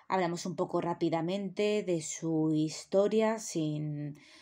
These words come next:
mm, desviarnos mucho, simplemente porque sabéis, tenéis que saber con quién vais a trabajar. Es la protección primera, ya que es él quien abre los caminos para continuar en la religión.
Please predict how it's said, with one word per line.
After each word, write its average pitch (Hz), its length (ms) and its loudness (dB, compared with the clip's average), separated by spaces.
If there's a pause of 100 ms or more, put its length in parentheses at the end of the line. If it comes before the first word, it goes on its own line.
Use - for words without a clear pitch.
(140)
mm, 156 300 -4
desviarnos 160 640 -2
mucho, 202 360 -4
simplemente 165 580 -2
porque 180 200 -4
sabéis, 160 560 -6
tenéis 156 240 -4
que 160 80 -8
saber 165 260 -4
con 156 280 -2
quién 180 500 -4 (100)
vais 160 280 -4
a 175 80 -2
trabajar. 139 600 -8 (1000)
Es 196 180 -4
la 226 160 0
protección 165 560 -4
primera, 220 640 -2
ya 180 380 0
que 156 160 0
es 151 200 -10
él 233 320 -2
quien 247 220 2
abre 196 200 -2
los 214 200 -2
caminos 165 480 -4
para 220 260 -2
continuar 160 880 -2
en 165 260 -2
la 160 200 0
religión. 147 760 -2